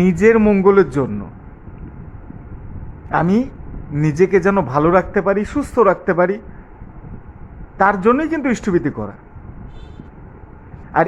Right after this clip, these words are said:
এই যে দীক্ষা নেওয়ার পরে বেশিরভাগ সংসারেই স্বামী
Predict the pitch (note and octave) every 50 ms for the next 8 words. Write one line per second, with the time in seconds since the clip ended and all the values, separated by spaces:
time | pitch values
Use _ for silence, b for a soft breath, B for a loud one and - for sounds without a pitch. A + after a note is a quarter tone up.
0 | - - A3+ A3 A#3+ A3 G#3 B3+ A#3 F3 E3+ E3+ E3 - - G3 F#3+ F#3+ G3+ G#3
1 | G#3 G3+ F#3+ F#3 - D3 D3 D3 D#3 D3+ B2+ G#2+ - - - - - - - -
2 | - - - - - - - - - - - - - - - - - - - -
3 | - - - - - - - - - - - - - - - - - - - -
4 | - F3 F3+ - A3 G#3 G3 A3+ G#3+ A3 G3+ G3 F#3+ F#3 - G#3 E3+ D3+ C#3 D3
5 | - - - - - - - - - - - - - - D#3+ D3+ D#3 F3 F#3 F#3
6 | F#3